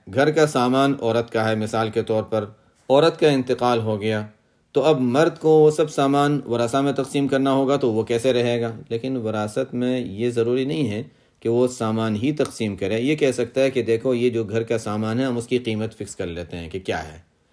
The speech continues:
یہ فرنیچر ہے اس کے اتنے پیسے ہوتے ہیں، اس چیز کے اتنے پیسے بنتے ہیں،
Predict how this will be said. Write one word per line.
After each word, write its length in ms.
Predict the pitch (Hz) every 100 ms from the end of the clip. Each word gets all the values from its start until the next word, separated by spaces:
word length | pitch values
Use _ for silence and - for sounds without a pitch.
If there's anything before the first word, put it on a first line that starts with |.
| _ -
یہ 120 | 110
فرنیچر 520 | 110 117 110 110 113 104
ہے 80 |
اس 180 | 104 101
کے 140 | - 101
اتنے 200 | 104 101
پیسے 280 | 101 98
ہوتے 280 | 101 98 101
ہیں، 240 | 104 98 104
اس 160 | -
چیز 180 | 98 95
کے 120 | 98
اتنے 180 | 95 104
پیسے 300 | 101 95 104
بنتے 300 | 95 95 107
ہیں، 200 | 104